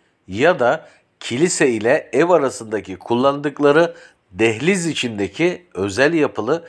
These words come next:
ve güvenli odalarında saklarlardı. Dışarıdan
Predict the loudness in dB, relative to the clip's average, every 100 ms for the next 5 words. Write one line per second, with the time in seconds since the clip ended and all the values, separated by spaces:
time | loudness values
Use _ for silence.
0 | -20 _ 0 0 0 -6 2 4 4 2
1 | 2 2 4 4 2 0 -2 -2 -2 -6
2 | -4 -6 -8 -14 -18 _ _ _ _ -6
3 | -2 4 4 4 2 0